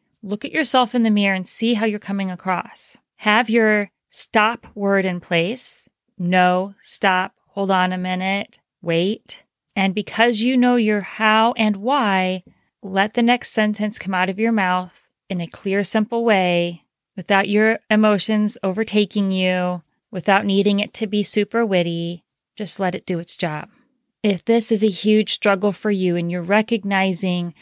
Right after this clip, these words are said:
that this is an area where you could use more help,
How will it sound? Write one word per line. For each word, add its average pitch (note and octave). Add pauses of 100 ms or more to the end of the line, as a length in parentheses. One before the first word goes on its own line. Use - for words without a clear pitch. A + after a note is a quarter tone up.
(180)
that G3
this G#3+
is G#3+
an A3+
area G3
where F3+
you F3
could G3+
use F3+
more F#3+
help, G#3+